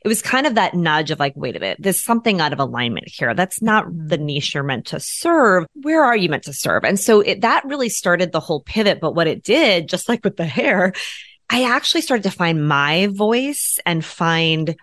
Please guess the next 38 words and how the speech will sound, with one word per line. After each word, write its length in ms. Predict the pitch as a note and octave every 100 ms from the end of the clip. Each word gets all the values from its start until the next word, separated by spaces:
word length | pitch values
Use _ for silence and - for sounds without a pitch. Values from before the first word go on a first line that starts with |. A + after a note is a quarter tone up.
| _
what 400 | F#3 D#3+ F#3 - _ _
just 300 | - G3 -
that 180 | F3+ F3+
the 200 | F3+ -
answers 600 | - D#3+ F#3+ - C#4+ D4+ -
are 160 | F#3 E3
more 420 | E3 D#3 D#3+ D3+
in 480 | F3 D#3 D3 C#3+ C#3+
me, 440 | D#3+ F#3 A3+ B3 -
not 520 | E3+ E3+ F3 F#3 G3+ -
an 160 | F3+ E3+
outside 540 | D3+ D3+ - - C#3 B2
authority. 800 | C3 - - C#3 D3+ G#2 F3+ - _ -
And 480 | F#3 F#3 F3+ F3+ - - -
if 140 | G3 G3+ -
that's 260 | G#3+ A#3
something 420 | - A3 G3 F3
that 220 | E3 D3 -
no 80 |
matter 320 | D#3+ D#3 D3+ -
what, 140 | D#3+
it 20 |
doesn't 120 | E3 G#3
have 80 |
to 40 | G3+
be 80 | D#3+
a 60 |
business, 340 | C#3 E3 D#3+ D3
it 40 |
could 120 | D3
be 140 | C3+ -
anything. 440 | D#3 D#3+ C#3 C#3+
It's 220 | B2+ - - -
following 600 | D3+ E3+ A3+ B3 C4 G#3
that, 340 | D#3 D3 - _
that 220 | - D3
nudge, 540 | E3+ E3 E3+ D#3 C#3+ C#3+
that 200 | C#3